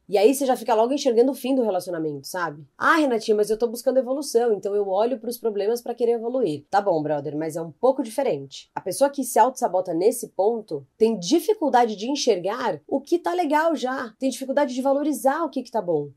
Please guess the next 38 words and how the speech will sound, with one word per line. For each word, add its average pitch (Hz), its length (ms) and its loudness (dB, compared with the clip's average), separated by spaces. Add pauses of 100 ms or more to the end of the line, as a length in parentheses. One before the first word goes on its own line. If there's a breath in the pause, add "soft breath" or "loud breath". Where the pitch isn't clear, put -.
(140)
Só - 220 -8
fica - 380 -10
olhando 233 200 -2
pra 247 100 -12
aquilo 240 200 -14
que 226 100 -10
não 208 380 -2
está 311 220 -8
legal. 240 400 -10 (120)
Pensando 220 400 4
ainda 240 220 4
no 196 100 0
focar 180 380 -4
no 160 100 -4
que 170 120 -8
não 180 160 2
está 233 200 -4
bom, 160 360 -2 (200)
é 175 80 -6
o 160 60 -8
cara 190 440 -8
que - 120 -12
desconfia 190 420 -8
de 170 140 -12
tudo. 151 400 -12 (100)
É - 60 -10
o 165 60 -10
cara 196 180 -6
que - 120 -12
não 226 180 4
se 247 100 -6
sente 233 260 -2
seguro 196 460 -4
e - 80 -10
tem 208 140 -4
aquele 190 180 -12
ciúmes 233 600 -4
excessivo. 180 920 -6